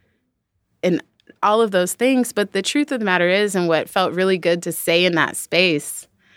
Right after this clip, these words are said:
to the person who asked the question, is that we don't, <laughs> our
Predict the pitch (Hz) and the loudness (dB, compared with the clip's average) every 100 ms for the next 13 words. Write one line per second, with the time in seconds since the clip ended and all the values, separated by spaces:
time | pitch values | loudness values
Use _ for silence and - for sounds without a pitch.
0 | _ _ - 208 180 165 175 165 170 160 | _ _ -2 2 2 0 0 0 -2 -2
1 | - 139 160 - - - 220 - - 160 | 0 0 -2 -8 -8 -2 -2 -2 0 0
2 | 156 160 - - - - _ _ 185 185 | 2 -2 -6 -16 -20 -20 _ _ 2 4
3 | 175 165 - - _ _ _ _ _ _ | 4 0 -4 -14 _ _ _ _ _ _
4 | _ _ _ _ _ _ _ _ - 185 | _ _ _ _ _ _ _ _ -4 -2
5 | 180 185 208 247 285 262 190 190 180 131 | 0 0 2 4 4 4 4 4 4 2
6 | - 208 - - 233 - _ _ - - | -4 -12 -16 -10 -10 -10 _ _ -20 -20
7 | - - _ _ _ _ _ _ - - | -20 -20 _ _ _ _ _ _ -20 -20
8 | _ _ _ _ _ - 220 285 320 262 | _ _ _ _ _ -2 2 4 2 0